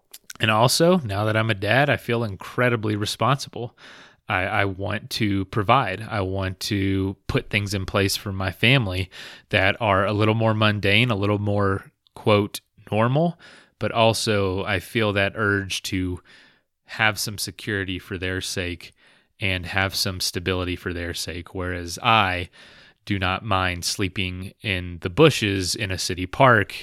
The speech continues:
every night of my life as I travel across the country by bicycle. You know, ideally, I still feel that's incredibly normal. Like, I still make, I still feel like a dirtbag half the time. You know, I'll, I'll travel for work and I'll just sleep in the car just because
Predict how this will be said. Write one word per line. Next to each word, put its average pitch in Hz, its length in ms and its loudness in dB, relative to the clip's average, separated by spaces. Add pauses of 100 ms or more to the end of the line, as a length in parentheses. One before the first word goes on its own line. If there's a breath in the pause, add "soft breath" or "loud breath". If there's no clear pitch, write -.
(100)
every 90 240 -2
night 90 180 -2
of 90 80 -4
my 90 140 -4
life 90 540 -2
as 92 200 -2
I 85 160 -4
travel 92 360 0
across 87 300 -4
the 98 80 -8
country 120 320 0
by 90 160 -4
bicycle. 101 720 2 (640 loud breath)
You 113 140 -2
know, 90 220 0 (600)
ideally, 110 560 4
I 95 80 0
still 107 320 -4
feel 98 440 -4 (420)
that's 98 360 -4
incredibly 113 1000 -2
normal. 90 440 -6
Like, 98 220 -8
I 92 100 -4
still 127 280 2
make, 107 360 -2
I 110 80 -2
still 165 280 6
feel 135 200 4
like 117 180 4
a 98 80 2
dirtbag 90 520 -2
half 90 200 -4
the 98 100 -8
time. 90 400 -6
You 90 80 -8
know, 95 140 -4
I'll, 98 220 0
I'll 107 120 2
travel 113 400 0
for 95 200 -6
work 104 320 -4
and 92 80 -2
I'll 90 80 -6
just 90 220 -4
sleep 95 260 -4
in 90 80 -4
the 80 80 -10
car 92 400 -2
just - 220 -8
because 90 480 -6